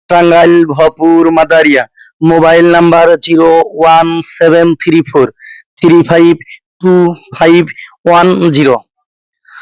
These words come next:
তো দেখতে পাচ্ছেন আপনাদের জন্য কিছু সাউন্ডের মালামাল নিয়ে আসছি। তো <clears throat> শুরুতে দেখাইতেছি এই পাশ থেকে। দেখতে পাচ্ছেন এই যে এখানে, আহ, এই যে, এই যে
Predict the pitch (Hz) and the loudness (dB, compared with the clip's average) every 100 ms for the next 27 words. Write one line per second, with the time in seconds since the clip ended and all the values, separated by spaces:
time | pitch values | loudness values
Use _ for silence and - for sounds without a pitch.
0 | _ _ 175 165 170 180 165 - 170 165 | _ _ 0 0 0 0 -2 0 -2 0
1 | 170 156 165 175 170 170 - - 165 165 | 0 0 2 2 0 -4 -10 -4 0 2
2 | 165 165 165 165 170 170 170 165 - 180 | 2 2 2 0 0 0 0 -2 -6 -10
3 | 233 _ _ _ _ _ - 156 147 147 | -12 _ _ _ _ _ -2 0 2 0
4 | - _ - 175 - - - - - _ | -6 _ -12 -4 -4 -4 -12 -14 -16 _
5 | 143 - 175 165 180 160 - 160 170 160 | -6 0 0 2 0 -2 -4 -4 -4 -2
6 | 165 175 185 170 160 156 - 160 202 - | -2 -4 -6 -4 -4 -4 -2 0 -2 -4
7 | _ _ _ _ _ _ _ _ _ _ | _ _ _ _ _ _ _ _ _ _
8 | _ _ - 165 175 - 160 165 175 170 | _ _ -2 0 0 0 -2 0 0 0
9 | 156 156 165 156 196 _ _ _ _ _ | 0 0 0 -2 -2 _ _ _ _ _
10 | _ _ _ _ 139 139 139 139 - - | _ _ _ _ -2 2 2 2 -2 -6
11 | - _ _ _ _ _ _ _ - 165 | -16 _ _ _ _ _ _ _ -4 0
12 | 160 156 | 2 2